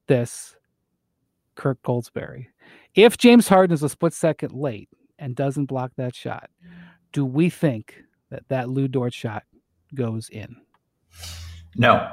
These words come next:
Speaker 2: I mean, in a nutshell, Lou was having a great game, and I commend him, and I'm his biggest fan, um, and I can't wait to see, uh, this young man become, uh,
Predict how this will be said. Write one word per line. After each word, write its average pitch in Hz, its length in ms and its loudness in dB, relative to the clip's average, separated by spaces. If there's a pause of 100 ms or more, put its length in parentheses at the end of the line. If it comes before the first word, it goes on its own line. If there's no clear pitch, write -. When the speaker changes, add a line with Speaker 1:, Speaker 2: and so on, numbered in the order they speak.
(120)
Speaker 2:
I 110 80 6
mean, 104 360 6
in 110 120 0
a 104 40 2
nutshell, 95 600 0
Lou 117 180 8
was 104 160 4
having 95 240 4
a 87 60 -4
great 87 260 0
game, 85 380 -4
and 87 100 -6
I 87 80 -2
commend 82 400 -4
him, 80 180 -6
and 85 120 -4
I'm 85 120 0
his - 140 -8
biggest 85 400 -4
fan, 82 380 -4 (180)
um, 73 560 2
and 82 120 -6
I 82 80 -4
can't 80 280 -6
wait 80 200 -6
to - 80 -16
see, 78 460 -8 (220)
uh, 62 300 -6
this 80 200 -8
young 78 200 -8
man 80 260 -10
become, - 560 -8 (140)
uh, - 320 -8